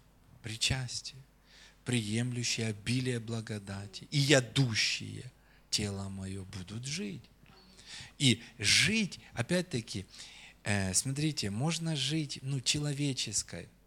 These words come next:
естественной силой, но можно жить сверхъестественной, вот той жизнью с избытком. Бог дал нам благодать жить жизнью с избытком.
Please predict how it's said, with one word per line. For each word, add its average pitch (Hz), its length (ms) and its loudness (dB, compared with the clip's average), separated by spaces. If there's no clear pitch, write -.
естественной 104 960 0
силой, - 480 -6
но 110 160 0
можно 110 440 0
жить 104 520 -2
сверхъестественной, 95 1300 0
вот 113 240 -2
той 123 160 2
жизнью 110 460 0
с - 160 4
избытком. 101 680 -4
Бог 131 460 6
дал 135 320 8
нам 110 240 2
благодать 120 760 2
жить 117 220 0
жизнью 117 520 -2
с - 160 4
избытком. 110 640 -4